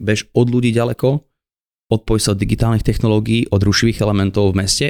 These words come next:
a bež do prírody. Proste si človek, si zviera, si cicavec, vráť sa tam, odkiaľ si došiel, vypni to,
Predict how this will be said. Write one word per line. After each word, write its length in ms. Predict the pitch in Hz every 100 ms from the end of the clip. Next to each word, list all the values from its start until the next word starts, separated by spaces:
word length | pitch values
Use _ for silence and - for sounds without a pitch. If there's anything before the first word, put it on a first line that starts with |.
| -
a 40 | 110
bež 240 | 95 110
do 160 | 107 104
prírody. 400 | - 110 98 101
Proste 240 | 104 104
si 160 | 98 101
človek, 500 | - 104 104 127 - -
si 160 | 101
zviera, 260 | 95 98 113
si 100 | 120
cicavec, 400 | 101 101 - 110 110
vráť 320 | 95 110 -
sa 20 |
tam, 160 | - 104
odkiaľ 240 | 101 -
si 140 | 95 107
došiel, 500 | - - 117 165 -
vypni 460 | 101 107 - 98
to, 240 | - 127